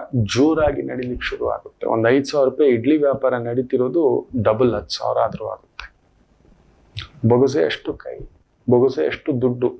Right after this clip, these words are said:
ಆ ನೆಮ್ಮದಿ, ತೃಪ್ತಿ, ಸಂತೃಪ್ತಿ ಕಾಣುತ್ತೀರಿ. ಒಂಥರ ಶಕ್ತಿ ಚೈತನ್ಯ. ನನ್ ಮಾತು ಕೇಳಿ ಮಕ್ಕಳೇ, ತುಂಬಾ ಸುಲಭೋಪಾಯವನ್ನ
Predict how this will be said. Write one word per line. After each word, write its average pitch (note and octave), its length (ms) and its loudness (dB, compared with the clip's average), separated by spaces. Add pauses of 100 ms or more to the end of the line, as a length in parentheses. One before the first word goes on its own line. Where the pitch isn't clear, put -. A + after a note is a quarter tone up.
(160)
ಆ A#2 80 -6
ನೆಮ್ಮದಿ, A#2+ 500 0 (760)
ತೃಪ್ತಿ, C#3 600 0
ಸಂತೃಪ್ತಿ G#3 880 2
ಕಾಣುತ್ತೀರಿ. D#3+ 720 -2 (1000)
ಒಂಥರ C#3+ 260 4 (180)
ಶಕ್ತಿ - 440 -2
ಚೈತನ್ಯ. A#2+ 560 -4
ನನ್ C3 240 -2
ಮಾತು D3+ 320 -4
ಕೇಳಿ - 380 -6
ಮಕ್ಕಳೇ, - 320 -20 (160)
ತುಂಬಾ A3+ 460 2
ಸುಲಭೋಪಾಯವನ್ನ D#3+ 1200 0